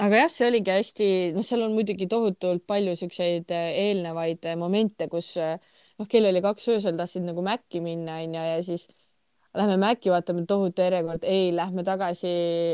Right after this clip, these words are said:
Hessi, vaata, et ai, Hess on juba kinni, okei, lähme tagasi Maci.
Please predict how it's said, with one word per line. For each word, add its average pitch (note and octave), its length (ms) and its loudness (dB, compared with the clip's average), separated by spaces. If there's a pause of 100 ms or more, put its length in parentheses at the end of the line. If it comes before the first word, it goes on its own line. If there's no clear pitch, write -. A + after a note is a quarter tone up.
(120)
Hessi, G3+ 440 0
vaata, F3 320 -2
et - 160 -16 (640)
ai, G3+ 240 4
Hess G#3 260 0
on E3+ 120 -2
juba E3+ 160 -2
kinni, F#3+ 380 -2
okei, G3+ 220 -2
lähme F#3+ 160 0
tagasi F#3+ 320 -4
Maci. F3 480 -6